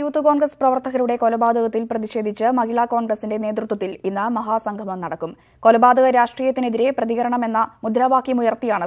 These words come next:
സംഗമം. രാവിലെ പത്തിന് കല്യോട്ട് നടക്കുന്ന പരിപാടിയിൽ ഷാനിമോൾ ഉസ്മാൻ, ആർ എം പി നേതാവ് കെ കെ രമ, മട്ടന്നൂരിൽ കൊല്ലപ്പെട്ട ഷുഹൈബിന്റെ സഹോദരി തുടങ്ങിയവർ പങ്കെടുക്കും. തെരഞ്ഞെടുപ്പിന് മുന്നോടിയായി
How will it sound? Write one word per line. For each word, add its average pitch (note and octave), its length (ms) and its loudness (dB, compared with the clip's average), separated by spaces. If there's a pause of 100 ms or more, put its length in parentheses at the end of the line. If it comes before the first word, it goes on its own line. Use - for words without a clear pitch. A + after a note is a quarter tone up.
സംഗമം. F3 320 -4 (320)
രാവിലെ A3+ 320 4
പത്തിന് A#3 240 0 (100)
കല്യോട്ട് B3+ 360 0
നടക്കുന്ന A#3 340 -4
പരിപാടിയിൽ A3 440 0 (160)
ഷാനിമോൾ B3+ 420 0
ഉസ്മാൻ, F3 280 -2 (400)
ആർ C#4 120 10
എം C#4+ 80 2
പി D4+ 120 -2
നേതാവ് B3 340 2 (140)
കെ A#3+ 160 0
കെ C#4 160 2
രമ, A3 140 0 (380)
മട്ടന്നൂരിൽ B3+ 500 2
കൊല്ലപ്പെട്ട A#3+ 340 -2 (280)
ഷുഹൈബിന്റെ B3+ 520 -2
സഹോദരി A3+ 380 -2 (120)
തുടങ്ങിയവർ G#3 440 -2 (180)
പങ്കെടുക്കും. - 400 -6 (2750)
തെരഞ്ഞെടുപ്പിന് G4 580 8
മുന്നോടിയായി C#4+ 520 6